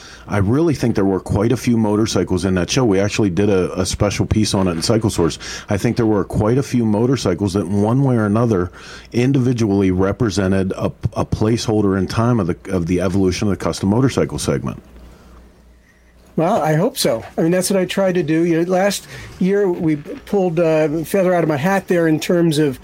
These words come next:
Speaker 2: you know, it was covid and people were having trouble getting their bikes done and all sorts of issues that came up.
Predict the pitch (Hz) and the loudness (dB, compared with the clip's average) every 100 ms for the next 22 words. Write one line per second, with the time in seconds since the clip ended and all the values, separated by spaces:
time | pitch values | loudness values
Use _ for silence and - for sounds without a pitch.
0 | - - - - 302 175 160 170 - 202 | -16 -20 -18 -8 -2 0 2 0 -2 0
1 | 208 185 185 175 160 135 139 - 196 180 | 0 2 2 2 2 2 0 -2 0 2
2 | 170 170 - 190 170 180 165 156 156 160 | 2 0 0 0 2 2 2 0 2 0
3 | 156 - 160 156 143 123 120 - - - | 0 0 0 2 2 0 -2 -10 -8 -2
4 | 180 - 170 - 139 131 - - - 208 | -2 0 -2 -2 -6 -6 -16 -20 -2 0
5 | 196 175 147 147 143 151 135 131 123 | 0 0 0 -2 -2 0 2 0 -2